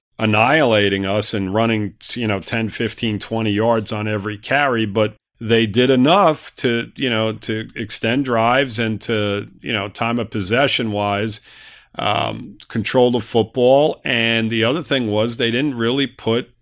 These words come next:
Darnold in, you know, long situations to where he had a, you know, he had to throw the football on third and eight, third and twelves, third and nines. You know, they were in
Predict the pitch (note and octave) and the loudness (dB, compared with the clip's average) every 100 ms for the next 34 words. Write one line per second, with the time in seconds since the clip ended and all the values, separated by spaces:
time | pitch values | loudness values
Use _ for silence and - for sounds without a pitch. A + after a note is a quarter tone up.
0 | _ - A2+ C3+ E3+ B2+ B2 B2+ A2+ A2+ | _ -6 0 2 2 2 0 -2 -2 -2
1 | A#2 - _ _ _ C3+ A2+ A2+ B2 D3+ | -4 -10 _ _ _ -4 -2 -2 -6 -8
2 | C3 B2 C#3 C#3+ - D3 - C3+ D#3 F3 | -4 4 4 4 2 0 0 0 2 2
3 | - G#2+ - A2 G#2+ A2+ A#2 A2+ A#2+ A#2+ | 0 -4 -2 -2 -2 0 0 0 2 2
4 | A2 - _ - C#3 B2 A2+ C#3 C#3+ B2+ | 0 -4 _ -4 0 2 4 4 4 4
5 | D#3 E3+ E3 - E3 E3 D3+ D3+ C#3+ B2+ | 4 4 4 2 2 4 6 6 6 2
6 | A2+ C#3+ D3 C#3 C#3 C#3+ C#3+ - C3+ C#3 | 2 4 4 4 4 2 0 0 0 2
7 | B2+ - C3+ C3+ C3+ C3 B2+ A2 - C#3 | -2 0 4 6 6 4 2 -2 0 -2
8 | C3+ B2 B2 C3 C3 B2+ B2 A2 B2+ A#2 | 0 0 0 0 0 0 -2 -2 -2 0
9 | A#2 A#2+ B2 B2+ B2+ B2 | -2 -2 -2 0 0 -2